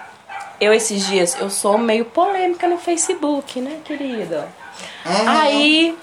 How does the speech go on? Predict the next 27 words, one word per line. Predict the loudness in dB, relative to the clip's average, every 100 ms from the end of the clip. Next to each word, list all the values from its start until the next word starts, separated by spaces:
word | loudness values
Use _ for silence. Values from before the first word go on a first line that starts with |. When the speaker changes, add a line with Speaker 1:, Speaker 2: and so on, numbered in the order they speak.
| -16
Speaker 1:
estava | -6 0 4 4
eu, | 4 6 4 2 -8 -6
plena, | 0 2 2 0 -2
discutindo | -4 -4 -4 -2 -2
com | 0 -2
um |
cara | -2 -4 -2 0 -2 -8 -20 -20 -20 -10
que | -6
veio | 0 0 0
falar | 2 4 4
assim, | 2 -2 -6 -4 -4
é, | -4 -6 -10 -20 -20 -20 -20 -8
que | 0
não | 2 4
lava | 4 4
louça, | 2 4 2 0 -4
porque | -2 0
lavar | 2 4 4 4
louça | 2 0 -4
é |
coisa | -2 -4 -4
de | -6 -6
mulher | -4 2 4 4
e | 4
é | 2
coisa | 0 -2 0
da, | 2 2 2